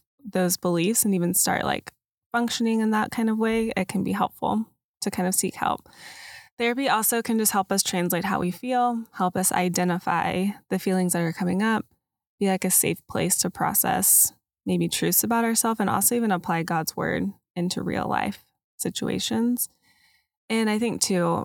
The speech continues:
I just wanna touch on, like, therapy isn't a place that, like, should replace community, but it can be used, like, in conjunction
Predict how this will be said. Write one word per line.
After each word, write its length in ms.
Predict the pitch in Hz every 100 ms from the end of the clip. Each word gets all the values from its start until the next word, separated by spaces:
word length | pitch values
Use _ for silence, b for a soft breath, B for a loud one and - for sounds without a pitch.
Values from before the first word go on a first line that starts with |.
| -
I 100 | 185
just 180 | 180 -
wanna 100 | 185
touch 180 | 190 185
on, 60 | 185
like, 140 | 185
therapy 320 | 226 220 226 -
isn't 280 | 190 190
a 100 | 180
place 640 | 185 - 175 190 196 - - _ _ -
that, 140 | 190
like, 140 | - -
should 200 | - 180
replace 420 | 170 - 175 180
community, 560 | - 240 247 262 277 262
but 140 | 185
it 120 | 170
can 200 | - 185
be 80 | 165
used, 340 | - - - -
like, 160 | - -
in 160 | -
conjunction 720 | - - - - - - 220